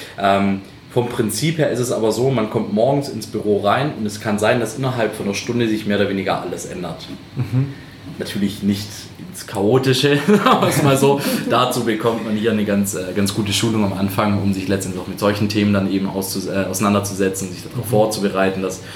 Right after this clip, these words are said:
Speaker 1: sowas vielleicht mal passieren kann. Ähm, aber es ist ziemlich geil, dass man jeden Tag eigentlich unterschiedliche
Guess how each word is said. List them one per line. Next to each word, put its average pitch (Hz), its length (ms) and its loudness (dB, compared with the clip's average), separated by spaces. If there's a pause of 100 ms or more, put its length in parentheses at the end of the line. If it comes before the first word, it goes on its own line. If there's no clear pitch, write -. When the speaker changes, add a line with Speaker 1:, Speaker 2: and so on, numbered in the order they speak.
(240)
Speaker 1:
sowas 151 220 0
vielleicht 147 240 2
mal 131 80 0
passieren 135 360 2
kann. 117 400 0
Ähm, 101 300 0 (480)
aber 120 120 -2
es 117 80 -4
ist - 340 -4 (260)
ziemlich 151 400 0
geil, 131 220 4
dass 131 160 0
man 107 280 -2 (240)
jeden 151 360 -2
Tag 127 440 0
eigentlich 127 800 -2 (1040)
unterschiedliche 127 960 0